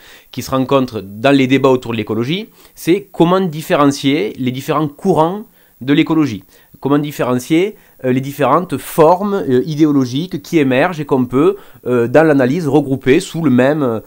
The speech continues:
sous le vocable, euh, euh, écologie politique. Euh, et en particulier, la question que je vais poser, euh, enfin je vais pas la poser comme ça, mais c'est vraiment pour, pour, pour raccourcir énormément la, la chose,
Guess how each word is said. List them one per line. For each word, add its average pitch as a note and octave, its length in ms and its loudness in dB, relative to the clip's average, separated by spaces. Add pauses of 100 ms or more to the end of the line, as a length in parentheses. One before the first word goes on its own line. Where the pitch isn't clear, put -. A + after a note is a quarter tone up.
(160)
sous - 160 -10
le E3 80 2
vocable, C3 500 2
euh, A2+ 220 0 (300)
euh, A2 340 0
écologie C#3+ 400 2
politique. B2+ 380 -6 (1000)
Euh, B2 120 -2 (120)
et G#3+ 280 4
en F3+ 120 4
particulier, D#3 720 -2
la D3+ 120 -2
question C#3 340 -4
que B2 60 -6
je A#2 60 -8
vais G#2 80 -4
poser, E3+ 500 -2 (380)
euh, A#2+ 300 0
enfin A2 160 -4
je G#2 40 -4
vais A2+ 80 -4
pas A#2 100 0
la A#2+ 60 2
poser A#2 220 -4
comme C#3 160 0
ça, F3 160 2
mais D3+ 80 -2
c'est A#2+ 240 -4
vraiment A#2+ 260 0
pour, G#2+ 380 -4
pour, G2+ 220 -8
pour G2+ 220 -10
raccourcir A2+ 460 -8
énormément A2 360 -2
la, G2+ 240 -4
la A#2+ 120 -4
chose, F#3 360 -2